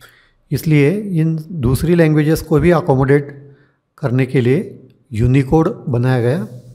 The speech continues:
तो ये शायद यूनिवर्सल कोड का शॉर्ट फॉर्म है यूनिकोड।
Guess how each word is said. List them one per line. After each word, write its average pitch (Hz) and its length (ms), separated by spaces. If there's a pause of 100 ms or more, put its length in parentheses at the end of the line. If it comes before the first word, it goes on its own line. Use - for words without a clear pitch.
(720)
तो 139 260
ये 143 180
शायद 147 340
यूनिवर्सल 147 720
कोड 151 560 (540)
का 143 140
शॉर्ट 143 300
फॉर्म 139 340
है 131 60
यूनिकोड। 127 520